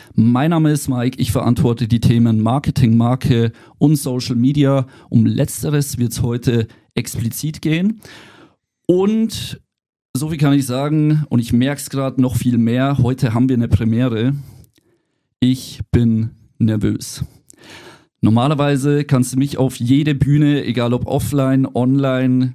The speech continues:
Podcast, äh, you name it, äh, stellen und ich rock das Ding.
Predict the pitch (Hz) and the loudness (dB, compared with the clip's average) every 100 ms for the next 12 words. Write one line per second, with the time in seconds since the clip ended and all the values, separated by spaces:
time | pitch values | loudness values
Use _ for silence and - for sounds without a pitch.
0 | _ - 127 - - 123 120 117 - - | _ -2 -2 -4 -2 0 -2 -6 -10 -16
1 | - - _ - - - _ _ _ _ | -20 -20 _ -20 -20 -20 _ _ _ _
2 | _ _ - - 76 123 131 127 120 120 | _ _ -20 -8 -2 0 0 0 0 2
3 | 131 143 143 151 143 - - 127 123 127 | 2 2 2 2 0 -4 -4 -2 0 0
4 | 123 - 127 135 147 151 - 123 123 117 | -2 -6 -4 -2 0 -2 0 0 0 -2
5 | 131 123 131 - 113 - 120 139 160 | -2 -2 -2 -4 -4 -4 -2 -2 -2